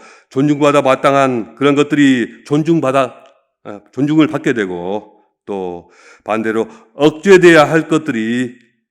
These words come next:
에, 다 억제될 것입니다. 신앙인들이 뿔뿔이 흩어져서 개인적으로 신앙생활해서는, 어, 아무것도 할 수가 없습니다. 이렇게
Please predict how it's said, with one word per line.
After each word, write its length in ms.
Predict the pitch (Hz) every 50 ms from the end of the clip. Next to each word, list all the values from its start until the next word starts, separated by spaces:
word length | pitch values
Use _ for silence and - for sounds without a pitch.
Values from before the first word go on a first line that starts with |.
| - 110
에, 420 | 104 101 101 101 101 101 101 101 - _
다 280 | - 107 120 135 131 107
억제될 440 | 110 117 - 135 127 123 127 127 -
것입니다. 680 | 113 95 113 117 104 95 82 85 85 82 78 _ _ _ _ _ _ _ _ _ _ _ _ _ _ _ _ _
신앙인들이 760 | - - 170 170 165 160 160 156 156 156 156 156 151 147 151
뿔뿔이 340 | 226 226 220 - 233 214 214
흩어져서 560 | 175 185 - 202 180 180 165 - 143 120 113 - - - _ -
개인적으로 580 | - 143 160 196 208 214 208 185 190 180 185 180
신앙생활해서는, 1400 | 180 - 165 160 156 - 160 147 139 131 143 131 139 143 135 139 131 127 123 113 107 101 95 90 85 - _ _ _ _ _ _ _ _ - 110
어, 480 | 107 104 101 101 98 98 98 98 _ _ _ _ _ -
아무것도 460 | - 131 151 160 147 151 143 151 135
할 80 | 131
수가 600 | 127 - 117 107 107 101 101 101 101 - _ _ -
없습니다. 640 | - 107 - - 135 123 107 90 87 85 85 _ _ _ _ _ _ _ _ _ _ _ _ _ -
이렇게 480 | 98 92 92 87 _ - 95 90 85